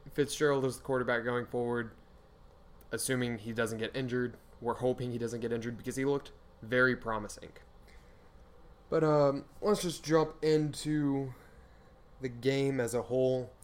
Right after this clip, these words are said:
Here are my takeaways from it. I'm just going through the offense, the defense. We're gonna look at special teams. Starting with the offense, as I was just talking about, um, Nick Fitz-, blah, blah, blah.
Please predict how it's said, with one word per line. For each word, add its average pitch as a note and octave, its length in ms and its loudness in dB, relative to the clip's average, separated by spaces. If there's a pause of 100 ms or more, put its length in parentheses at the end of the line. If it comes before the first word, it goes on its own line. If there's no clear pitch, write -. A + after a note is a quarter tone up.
(240)
Here B2+ 120 0
are A#2 40 0
my A#2 220 0
takeaways A#2+ 560 -2
from A#2 160 -4
it. A2+ 240 -2
I'm A2+ 60 -16
just - 240 -16
going A2+ 240 0
through A2+ 500 -2 (220)
the B2 120 0
offense, A#2+ 360 0
the A2 100 -10
defense. A2+ 480 -6
We're G2+ 60 -14
gonna G#2+ 160 -4
look G#2+ 100 -6
at G#2 100 -14
special - 340 -8
teams. A#2 500 -10 (580)
Starting E3 380 6
with D#3 100 0
the C3 160 2
offense, C3+ 480 0
as C#3 160 0
I C3 80 6
was A#2+ 140 2
just A2+ 160 -10
talking A#2 320 -4
about, A2 400 -2 (640)
um, G2+ 300 -4 (180)
Nick F3 200 2
Fitz-, F3+ 380 -4 (160)
blah, B2+ 240 -2
blah, E3 220 -2
blah. C#3+ 300 -4